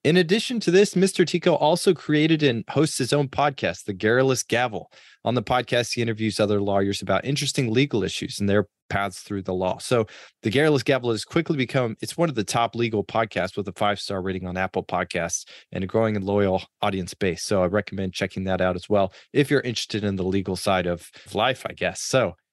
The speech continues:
without further ado, please enjoy this episode with Jonathan Tico on the False Claims Act and whistleblowers in healthcare.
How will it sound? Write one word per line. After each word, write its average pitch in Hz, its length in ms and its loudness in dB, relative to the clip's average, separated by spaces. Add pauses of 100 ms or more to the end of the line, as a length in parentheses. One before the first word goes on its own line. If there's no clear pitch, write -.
without 147 360 2
further 165 360 2
ado, 151 280 6
please 170 480 2
enjoy 160 380 4
this 160 220 2
episode 160 400 2
with 139 100 0
Jonathan 127 440 -2
Tico 135 420 2
on 120 220 0
the 101 80 0
False 117 360 0
Claims 131 400 0
Act 160 320 0 (380)
and 101 220 0
whistleblowers 95 840 0
in 101 140 -2
healthcare. 87 480 -4